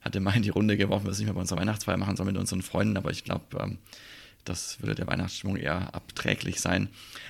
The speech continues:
Aber so ganz grundsätzlich, äh, finde ich die Idee sicher, ähm, nicht verkehrt. Also wir nehmen das mal in unseren, äh, in unsere Brainstorming-Kiste mit auf. Oder Seid?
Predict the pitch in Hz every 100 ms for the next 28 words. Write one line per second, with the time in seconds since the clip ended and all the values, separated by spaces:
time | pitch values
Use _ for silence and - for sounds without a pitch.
0 | - - 104 101 101 107 - - 123 147
1 | 135 127 117 123 107 104 123 113 110 120
2 | - 110 110 110 110 - - - 104 92
3 | 104 104 104 - 107 101 - - 101 -
4 | - - - - - - - - 52 104
5 | 104 - - 98 - - - - - -
6 | 113 90 110 101 98 98 95 92 82 98
7 | 101 101 107 98 95 95 98 - 95 -
8 | - - - - 104 104 110